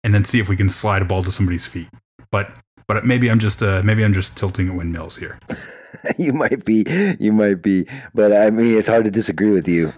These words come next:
Speaker 2: Um, <laughs> it, uh, it, she did have, she did have room to make things, make more things happen. Um, at this point, very clear that Costa Rica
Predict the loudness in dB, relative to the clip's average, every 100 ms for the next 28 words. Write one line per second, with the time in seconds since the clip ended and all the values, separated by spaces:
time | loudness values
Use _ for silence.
0 | -6 -2 -2 -4 -8 _ _ -20 -14 -8
1 | -2 0 2 0 -4 -8 -8 -6 0 2
2 | 4 2 0 -4 -10 -2 0 2 2 0
3 | 0 -2 0 -2 -4 -4 -2 -2 -6 -12
4 | -4 -2 -2 0 0 0 -2 -6 -6 -8
5 | -6 -4 -4 -8 -10 _ _ -20 _ -20
6 | _ -10 -4 -4 -4 -10 _ _ _ _
7 | _ _ _ _ _ _ _ _ _ _
8 | -16 -14 -16 -20 -20 -20 -20 -12 -6 -4
9 | 0 0 2 2 4 4 2 2 2 4
10 | 2 0 -4 -2 -2 0